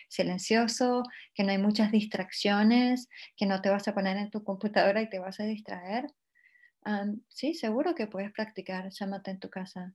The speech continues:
y hacer un retiro. Ahora, la práctica de shamatha, shamatha, para los que no saben, es la calma mental en, en sánscrito. Am,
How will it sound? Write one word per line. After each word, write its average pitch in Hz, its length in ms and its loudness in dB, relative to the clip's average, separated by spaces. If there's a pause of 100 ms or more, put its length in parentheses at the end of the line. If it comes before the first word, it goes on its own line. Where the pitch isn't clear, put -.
y 190 140 -6
hacer 185 220 -8
un 190 100 -6
retiro. 185 340 -8 (580)
Ahora, 214 380 6
la 202 320 6
práctica 247 500 4
de 233 80 6
shamatha, 247 520 4 (100)
shamatha, 214 540 2
para 190 180 2
los 180 160 -6
que - 80 -10
no 185 140 -6
saben, 202 320 -4
es 190 100 -6
la 196 140 -8
calma 196 260 -4
mental 190 500 -4
en, 190 480 -6
en 185 260 -10
sánscrito. 220 640 -10 (1000)
Am, 196 500 0